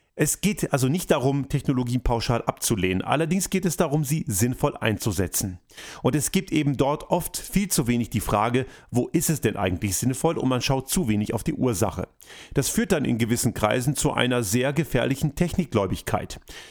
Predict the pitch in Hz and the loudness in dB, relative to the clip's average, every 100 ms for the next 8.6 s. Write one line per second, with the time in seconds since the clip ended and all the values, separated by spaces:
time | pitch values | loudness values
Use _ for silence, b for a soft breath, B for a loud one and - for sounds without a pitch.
0 | B 120 120 123 127 180 - 165 120 120 | B 0 2 2 2 0 0 0 2 2
1 | 117 107 B B B - 131 - 156 - | 2 -2 B B B 0 0 2 0 0
2 | 139 151 - 156 - 143 139 135 127 135 | 0 0 0 0 0 0 0 0 2 0
3 | 113 135 135 160 - - - - 127 113 | 2 0 0 -2 -4 -12 -14 -2 0 2
4 | 113 113 104 95 117 92 135 139 120 139 | 2 2 0 0 0 0 0 0 0 0
5 | - 135 117 120 123 - 131 113 101 123 | 0 0 0 0 -2 -2 0 -2 -2 0
6 | 135 151 B B B 131 131 127 120 - | 0 0 B B B -2 0 0 0 -2
7 | 135 117 135 127 139 143 127 160 170 139 | -2 0 0 0 -2 -2 -2 -2 0 0
8 | 107 - 104 - - | 0 0 -2 -2 -6